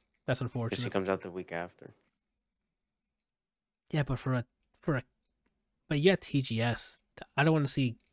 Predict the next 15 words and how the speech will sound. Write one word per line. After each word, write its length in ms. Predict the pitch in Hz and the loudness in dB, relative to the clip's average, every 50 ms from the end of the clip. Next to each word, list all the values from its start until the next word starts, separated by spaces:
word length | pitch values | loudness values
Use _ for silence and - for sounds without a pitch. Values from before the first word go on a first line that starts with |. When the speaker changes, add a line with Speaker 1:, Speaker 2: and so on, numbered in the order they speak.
| _ _ _ _ _ | _ _ _ _ _
Speaker 1:
"Hey, 120 | - 170 | 2 4
look 140 | 156 160 156 | 6 6 4
at 60 | 170 | 4
a 60 | 156 131 | 2 2
character." 320 | - 147 147 151 - _ - - - - - | 2 2 2 0 -2 _ -16 -20 -20 -2 0
It's 140 | - 135 - | 2 4 4
not 120 | 202 - | 4 4
hype. 300 | - - 220 190 - - - _ _ - | 4 4 4 4 2 0 -8 _ _ 0
I 60 | 180 | 2
don't 100 | 190 135 | 2 2
know. 160 | 113 110 110 - _ _ _ _ _ _ _ _ _ _ _ _ - - | 0 -2 -6 -8 _ _ _ _ _ _ _ _ _ _ _ _ -4 -2
Speaker 2:
I 80 | 107 104 | 0 2
know, 180 | 104 117 113 | 2 2 2
I 100 | 101 95 | 2 0
agree 400 | 92 87 87 - 98 90 85 90 | -2 -4 -6 -6 -6 -6 -6 -6